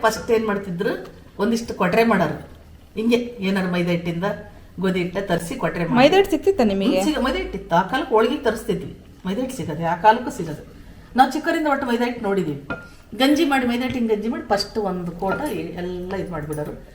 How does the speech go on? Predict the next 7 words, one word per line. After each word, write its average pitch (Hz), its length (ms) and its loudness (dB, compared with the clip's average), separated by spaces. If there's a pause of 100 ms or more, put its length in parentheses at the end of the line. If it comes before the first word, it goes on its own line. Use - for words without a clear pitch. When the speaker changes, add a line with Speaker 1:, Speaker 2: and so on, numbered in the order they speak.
(300)
Speaker 1:
ಇಲ್ಲಾಂದ್ರೆ, 226 380 2
ಆ, 175 840 -2
ಸ-, 170 320 4
ಹಸಿನ 254 240 2
ಸಗಣಿ 226 280 4
ತಂದು 233 320 4 (520)
ಅದಕ್ಕೊಂದಿಷ್ಟು 185 920 2